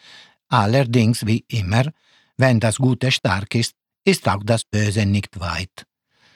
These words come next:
Wer also keine Angst hat vor Hexen,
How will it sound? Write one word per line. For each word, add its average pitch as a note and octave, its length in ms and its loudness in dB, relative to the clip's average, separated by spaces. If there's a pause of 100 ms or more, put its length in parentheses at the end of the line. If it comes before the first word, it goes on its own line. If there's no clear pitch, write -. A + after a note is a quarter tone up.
(440)
Wer F3+ 200 4
also F#3 300 4
keine D#3 400 4
Angst D#3+ 320 2
hat A#2+ 220 -2
vor F#2 200 -8
Hexen, D#3 720 -2